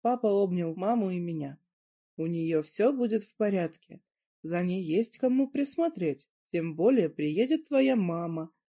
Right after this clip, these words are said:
успокаивающе продолжил он. Я согласно кивнула головой, стараясь скрыть довольную улыбку. "Вот видишь, со мной будет бабушка, всё будет хорошо",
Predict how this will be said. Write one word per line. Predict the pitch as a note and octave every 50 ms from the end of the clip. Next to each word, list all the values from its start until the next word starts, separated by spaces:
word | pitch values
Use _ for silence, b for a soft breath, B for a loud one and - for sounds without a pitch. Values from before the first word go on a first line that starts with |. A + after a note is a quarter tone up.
| _ _ _ _ -
успокаивающе | E3+ E3 - - F3 E3+ - F#3+ G3 A3 A3 G#3 F#3+ F#3+ F#3 F3 - - E3+ D#3+
продолжил | D#3+ - E3 D#3+ D3+ E3+ E3+ E3+ E3 E3+ E3 D#3
он. | D3+ C#3 C#3 C#3 D#3 _ _ _ _ _ _ _ _ _ _ _ _
Я | - B3 C#4+
согласно | C#4 - C4 A3 G3+ G3+ G3+ G3 G3 F#3+ F3+ F3
кивнула | - F3+ E3+ F3+ F3 F3 E3 D#3+
головой, | D#3 D#3 E3 E3 D#3+ D#3+ E3+ B3 C#4 C#4+ C#4+ - _ _ _ _ _
стараясь | - - G3+ G3+ A#3+ C#4 C#4 C4 -
скрыть | - - - G#3 B3 G#3+ F#3+
довольную | F3 F3 E3 E3 F3+ F3+ F3+ F3 F3 E3+ E3
улыбку. | D#3+ D3+ C#3+ C#3+ C#3+ _ _ - - - _ _ _ _ _ _ _ _ _ _ _ -
"Вот | G#3 A3+ A#3 G#3
видишь, | G3+ A3+ C#4 D#4+ C4+ A#3 G3 - - - _ _
со | - - A3 G#3+
мной | G#3+ A#3 A#3+ B3 D4+ E4+
будет | D4+ B3+ D#4 C#4+ C4+ C#4 G#3
бабушка, | F#3 E3+ F#3 F#3+ F#3+ F#3 F#3 F3+ - - - F3
всё | F3 - - C4+ E4
будет | E4 E4+ C4 B3+ A#3 -
хорошо", | - F#3+ F3 F3 F3 - - - C4 D#4+ E4 D#4+